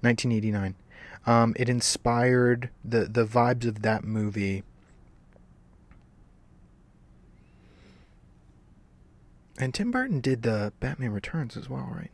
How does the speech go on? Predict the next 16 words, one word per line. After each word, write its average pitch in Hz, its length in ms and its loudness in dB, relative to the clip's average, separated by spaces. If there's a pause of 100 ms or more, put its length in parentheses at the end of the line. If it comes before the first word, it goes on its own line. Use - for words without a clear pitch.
In 107 80 -12
ninety-two. 113 560 -8 (1120)
He 110 100 -2
did. 101 200 -2 (300)
Yeah, 135 180 4 (160)
so - 140 -2
Tim 175 240 4
Burton 156 260 6
was 127 140 2
inspired 123 500 4
by 113 140 2
this 120 280 0
movie 110 460 -2 (580)
for 127 360 2
the 117 180 -2
kinda 110 360 -2